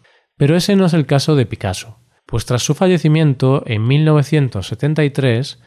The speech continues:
dejó una herencia valorada en diecisiete mil millones de pesetas, unos cien millones de euros,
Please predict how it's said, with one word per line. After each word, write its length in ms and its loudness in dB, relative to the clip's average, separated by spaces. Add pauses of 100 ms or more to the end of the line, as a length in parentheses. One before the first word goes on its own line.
(100)
dejó 320 0
una 160 4
herencia 420 2
valorada 680 2
en 260 0
diecisiete 520 -2
mil 240 2
millones 460 2
de 100 -4
pesetas, 640 -8 (380)
unos 380 2
cien 220 0
millones 360 0
de 100 -2
euros, 420 -8